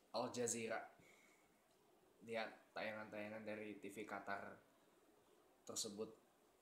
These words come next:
Makanya tolonglah, saya bilang, ya, perempuan ini bela diri, kasihlah bekal bela diri gitu ya, "supaya nggak terjadi yang kayak begini."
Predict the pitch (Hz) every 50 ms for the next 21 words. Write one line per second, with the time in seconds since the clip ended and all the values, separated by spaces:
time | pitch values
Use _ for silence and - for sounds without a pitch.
0 | - - - - - - - - - - - - - - - - - - - -
1 | - - - - - - - - - - - - - - 143 147 185 208 214 208
2 | - 147 139 139 151 170 185 190 196 196 190 185 175 170 175 175 170 170 180 175
3 | 170 165 156 151 151 147 151 151 147 135 143 143 135 120 123 127 127 135 131 135
4 | 131 127 135 135 135 131 139 143 147 147 151 139 135 127 120 120 117 110 110 107
5 | 110 - - 113 117 - - 131 123 120 113 110 104 - - - - - - -
6 | 95 113 107 - 120 110 117 113 110 113 107 104 104 101 98 95 98 - 107 107
7 | 107 107 107 104 95 95 98 98 95 95 92 95 - 117 107 117 117 135 165 170
8 | 156 - - 123 120 110 110 110 107 123 143 139 131 123 113 - 107 95 90 98
9 | 104 104 113 127 135 131 113 104